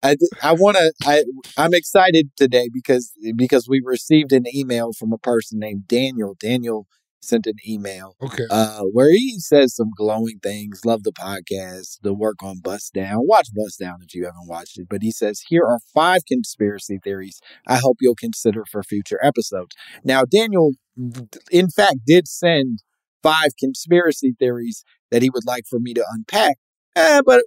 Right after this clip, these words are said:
Speaker 1: uh, we don't have time for that. We're not
Speaker 2: That's a
Speaker 1: going through
Speaker 2: lot.
Speaker 1: It's a lot of fucking conspiracy theories, Daniel, and how dare you, even for a second, think that we had the time to be able to, uh, take on such a hefty goal as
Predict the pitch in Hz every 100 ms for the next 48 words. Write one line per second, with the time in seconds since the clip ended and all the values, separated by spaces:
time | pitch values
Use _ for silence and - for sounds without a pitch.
0 | 226 247 240 233 262 233 180 151 - 113
1 | 90 95 82 - 127 156 185 165 165 160
2 | 135 123 151 - 107 - _ _ _ 165
3 | 165 165 160 202 196 175 - 156 156 131
4 | 139 131 - 139 131 131 123 110 113 _
5 | _ 139 135 131 - 131 131 131 123 123
6 | 143 135 113 131 127 113 110 101 95 _
7 | _ - 185 175 160 - 160 147 - -
8 | 147 131 113 - 127 117 120 117 127 107
9 | 147 165 143 120 - 101 90 87 _ _
10 | _ - 123 131 123 117 101 120 117 113
11 | 107 - 131 117 117 110 - 113 113 101
12 | - 120 - 127 113 101 101 95 92 95
13 | 104